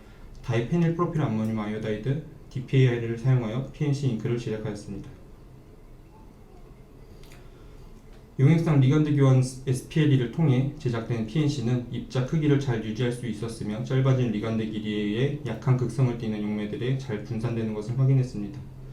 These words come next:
또한 솔리드 스테이트 엔엠알을 통하여 디피에이가 성공적으로 교환된 것을 확인할 수 있었습니다. 엑스피에스 분석을 통해 에스피엘이 방식이 기존 방식보다 효과적으로 표면 결합을 패시브해산할 수 있었으며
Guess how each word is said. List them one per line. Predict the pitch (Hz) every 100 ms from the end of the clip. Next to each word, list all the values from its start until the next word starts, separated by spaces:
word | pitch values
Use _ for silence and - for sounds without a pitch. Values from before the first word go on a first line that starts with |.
| - - - -
또한 | 131 123 135
솔리드 | 160 165 -
스테이트 | - 139 -
엔엠알을 | 107 107 113 110 -
통하여 | 120 113 127
디피에이가 | - - 131 120 113 123 156 160
성공적으로 | - 156 147 143 120 113 107
교환된 | 110 110 107
것을 | 101 - 143 143
확인할 | 135 131
수 | 127
있었습니다. | 113 - - 101 101 - - - - - - - - - - - - - - - -
엑스피에스 | 131 - 143 131 131
분석을 | 127 117 117 117
통해 | 120 127 139
에스피엘이 | 113 - 143 131 127
방식이 | 113 104 107 127 120
기존 | - 117 113
방식보다 | 110 107 - 117 110
효과적으로 | 110 151 156 147 120 113
표면 | 110 143 139 117
결합을 | 104 104 104
패시브해산할 | 131 - 131 131 127
수 | 131 110
있었으며 | - 107 - 196 131